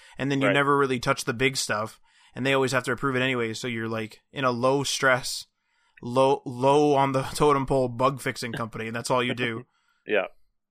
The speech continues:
Speaker 1: That's where, that's where developers go to slowly retire. They go to a less stress <laughs> environment.
Speaker 2: <laughs>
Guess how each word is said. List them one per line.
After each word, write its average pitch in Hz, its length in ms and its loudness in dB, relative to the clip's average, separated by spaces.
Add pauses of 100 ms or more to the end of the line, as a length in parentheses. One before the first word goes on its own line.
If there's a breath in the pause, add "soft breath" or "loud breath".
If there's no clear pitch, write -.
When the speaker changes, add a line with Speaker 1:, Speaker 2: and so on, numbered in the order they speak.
(160)
Speaker 1:
That's 139 180 -4
where, 147 160 4
that's 147 180 0
where 147 140 4
developers 135 500 0
go 123 280 -2
to 117 340 -8 (200)
slowly 127 280 -4
retire. 117 480 0
They 113 80 -4
go 117 80 -4
to 117 140 -4
a - 20 -4
less 120 220 -2
stress - 300 -4
<laughs> - 20 -8
environment. - 580 -2
Speaker 2:
<laughs> 123 100 -6